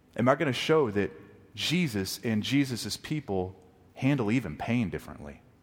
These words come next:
We're even distinct in how we see and how we handle pain.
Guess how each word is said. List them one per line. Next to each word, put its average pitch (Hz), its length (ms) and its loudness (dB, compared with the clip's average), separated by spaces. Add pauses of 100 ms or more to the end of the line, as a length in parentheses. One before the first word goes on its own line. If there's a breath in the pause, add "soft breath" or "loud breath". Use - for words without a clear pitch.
(1040)
We're 165 420 4
even 156 420 4
distinct - 580 2
in 101 80 0
how 135 200 2
we 139 120 2
see 165 520 0 (260 loud breath)
and 123 100 6
how 139 160 4
we 139 140 2
handle 139 420 4
pain. 113 560 0